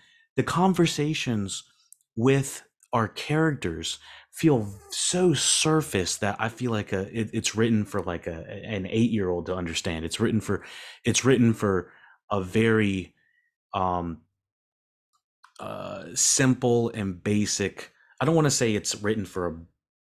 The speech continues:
basic audience 'cause that makes it sound dumb, but it's, it, it feels like it's written to a point where it's Netflix almost either wanted children to understand or they wanted it to be so simple that we wanna be able to translate it.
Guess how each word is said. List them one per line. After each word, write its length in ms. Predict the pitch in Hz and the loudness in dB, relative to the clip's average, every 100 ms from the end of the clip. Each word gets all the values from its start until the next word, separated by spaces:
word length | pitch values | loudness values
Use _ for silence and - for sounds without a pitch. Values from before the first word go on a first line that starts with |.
| _ - | _ -2
basic 480 | 107 107 - 95 - | -2 0 -2 -4 -4
audience 400 | 85 98 95 92 | -2 0 0 -2
'cause 120 | - | -2
that 80 | 95 | -2
makes 180 | 98 95 | -2 -4
it 60 | 87 | -6
sound 320 | 98 90 80 | -4 -4 -2
dumb, 320 | 90 98 90 | 0 0 -2
but 120 | 87 | -2
it's, 220 | 92 - - | -2 -4 -6
it, 220 | 110 - | -8 -6
it 80 | 117 | -8
feels 340 | - 147 147 | 0 0 2
like 120 | 131 | -2
it's 200 | 110 - | -4 -2
written 300 | 110 107 98 - - - _ | -2 0 -4 -6 -20 -20 _
to 160 | - 120 | 0 0
a 60 | |
point 320 | 110 120 110 98 | 2 2 2 2
where 260 | 95 90 | 0 2
it's 300 | 87 - - - _ _ _ _ _ _ _ _ - | -2 -4 -8 -10 _ _ _ _ _ _ _ _ 0
Netflix 480 | 120 117 - 117 - | 2 2 0 -2 -2
almost 500 | - 107 104 101 92 | 0 2 2 0 -2
either 240 | 107 101 95 | -6 -4 -4
wanted 500 | 90 92 90 85 - - 110 | -2 -2 -2 -4 -12 -20 -4
children 480 | - 117 110 120 117 | 2 4 4 4 2
to 100 | 113 | 2
understand 640 | 113 113 - 117 123 135 - - - - | 0 0 -4 -6 -4 -8 -10 -20 -16 2
or 160 | 117 | 4
they 120 | 113 | 6
wanted 320 | 104 110 110 104 | 4 4 2 0
it 140 | 104 | -2
to 80 | 107 | -4
be 200 | 104 95 | -6 -4
so 300 | - - 113 | -4 0 0
simple 440 | 110 110 104 95 | 0 -2 0 -2
that 160 | 90 92 | -2 -2
we 100 | 98 | -2
wanna 260 | 98 98 | -2 -4
be 120 | 90 95 | -2 -4
able 180 | 87 | -2
to 40 | 82 | -6
translate 760 | - - 107 104 98 82 82 | -8 -2 -2 0 -4 -6 -6
it. 160 | 78 - | -8 -12